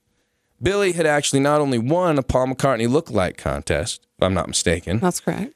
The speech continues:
Speaker 1: He was also hired by the Beatles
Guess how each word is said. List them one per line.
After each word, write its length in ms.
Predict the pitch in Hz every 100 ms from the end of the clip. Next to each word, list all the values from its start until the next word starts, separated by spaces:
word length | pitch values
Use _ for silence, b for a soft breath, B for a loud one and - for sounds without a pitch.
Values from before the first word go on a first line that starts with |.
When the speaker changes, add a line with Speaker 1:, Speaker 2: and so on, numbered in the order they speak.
| -
Speaker 1:
He 180 | - 196
was 180 | 175 -
also 760 | 165 208 - 180 156 143 170 - _ _
hired 800 | - 175 180 165 98 87 131 147 _ _ -
by 300 | 101 139 180
the 100 | 175
Beatles 680 | 143 123 101 87 113 123